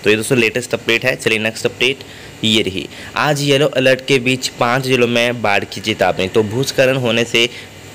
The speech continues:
शुक्रवार को जो है नाहन शिमला नेशनल हाईवे दो घंटे बंद रहा। शुक्रवार को शिमला सहित प्रदेश के कई क्षेत्रों में बादल बरसे। शनिवार को भी मध्य पर्वतीय और मैदानी जिलों में भारी बारिश का येलो अलर्ट जारी किया गया है। पाँच जिलों कांगड़ा, कुल्लू, मंडी, किन्नौर और शिमला में बाढ़ की चेतावनी जो है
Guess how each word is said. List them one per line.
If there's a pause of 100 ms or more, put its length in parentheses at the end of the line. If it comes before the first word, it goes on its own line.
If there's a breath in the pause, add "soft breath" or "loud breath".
शुक्रवार
को
जो
है
नाहन
शिमला
नेशनल
हाईवे
दो
घंटे
बंद
रहा। (360 loud breath)
शुक्रवार
को
शिमला
सहित
प्रदेश
के
कई
क्षेत्रों
में
बादल
बरसे।
शनिवार
को
भी (320 loud breath)
मध्य
पर्वतीय
और
मैदानी
जिलों
में
भारी
बारिश
का
येलो
अलर्ट
जारी
किया
गया
है। (380 loud breath)
पाँच
जिलों
कांगड़ा,
कुल्लू,
मंडी,
किन्नौर
और
शिमला
में
बाढ़
की
चेतावनी
जो
है